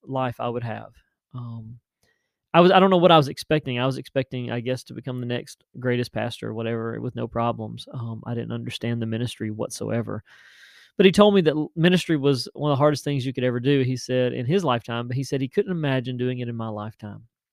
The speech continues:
He could never have been more right. Um, I never dreamed the challenges that I would face as a pastor.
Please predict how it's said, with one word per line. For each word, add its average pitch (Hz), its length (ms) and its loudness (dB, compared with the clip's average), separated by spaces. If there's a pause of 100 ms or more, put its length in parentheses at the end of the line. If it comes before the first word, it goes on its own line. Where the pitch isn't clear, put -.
(920)
He 160 100 0
could 143 160 0
never 131 240 0
have 120 100 -2
been 120 140 -2
more 113 200 -4
right. 107 280 -8 (680)
Um, 113 500 -2 (800)
I 143 80 4
never 165 220 6
dreamed 143 300 2
the 127 60 2
challenges 123 500 -2
that 117 100 -2
I 117 80 0
would 113 140 -4
face 117 360 -6
as 113 80 -6
a 113 60 -8
pastor. 107 540 -10